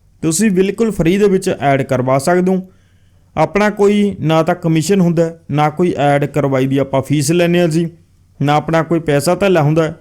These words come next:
ਜਮਾਂ ਫ੍ਰੀ ਦੇ ਵਿੱਚ ਸਾਰਾ ਕੰਮ ਹੈ। ਬਸ ਤੁਸੀਂ ਆਪਣੇ ਕੋਲੇ ਭੇਜੋ, ਜੇ ਤੁਸੀਂ ਵੇਚਣਾ ਚਾਹੁੰਦੇ ਹੋ ਕੋਈ ਵੀ ਚੀਜ਼ ਤੁਹਾਡੇ ਕੋਲੇ ਕਿਸੇ ਵੀ ਏਰੀਆ 'ਚ ਹੈ। ਬਾਕੀ ਚੱਲਦੀ, ਚੱਲਦੀ ਵੀਡੀਓ 'ਚ ਮੈਨੂੰ ਦੱਸਿਓ ਜੀ ਕੁਮੈਂਟ ਕਰਕੇ, ਵੀਡੀਓ ਤੁਹਾਨੂੰ ਕਿਵੇਂ ਦੀ ਲੱਗ ਰਹੀ ਹੈ,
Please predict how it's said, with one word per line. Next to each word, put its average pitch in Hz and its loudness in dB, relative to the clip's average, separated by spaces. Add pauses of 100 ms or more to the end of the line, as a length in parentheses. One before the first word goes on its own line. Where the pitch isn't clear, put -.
ਜਮਾਂ 180 0
ਫ੍ਰੀ 190 0
ਦੇ 202 4
ਵਿੱਚ 196 -2
ਸਾਰਾ 175 0
ਕੰਮ 190 -2
ਹੈ। - -10 (600)
ਬਸ 214 2
ਤੁਸੀਂ 202 0
ਆਪਣੇ 196 0
ਕੋਲੇ 196 2
ਭੇਜੋ, 190 2
ਜੇ 131 0
ਤੁਸੀਂ 185 0
ਵੇਚਣਾ 165 0
ਚਾਹੁੰਦੇ 170 2
ਹੋ 190 0 (280)
ਕੋਈ 196 2
ਵੀ 208 0
ਚੀਜ਼ 175 -2 (200)
ਤੁਹਾਡੇ 180 2
ਕੋਲੇ 175 0
ਕਿਸੇ 180 -2
ਵੀ 185 0
ਏਰੀਆ 104 -2
'ਚ - -14
ਹੈ। - -14 (1200)
ਬਾਕੀ 113 -2
ਚੱਲਦੀ, 165 0
ਚੱਲਦੀ 190 0
ਵੀਡੀਓ 202 -2
'ਚ 208 -2
ਮੈਨੂੰ 208 2
ਦੱਸਿਓ 180 2
ਜੀ 190 -4
ਕੁਮੈਂਟ 170 -2
ਕਰਕੇ, 175 -2 (580)
ਵੀਡੀਓ 165 2
ਤੁਹਾਨੂੰ 208 0
ਕਿਵੇਂ 180 2
ਦੀ 180 2
ਲੱਗ 180 2
ਰਹੀ 180 2
ਹੈ, 175 -2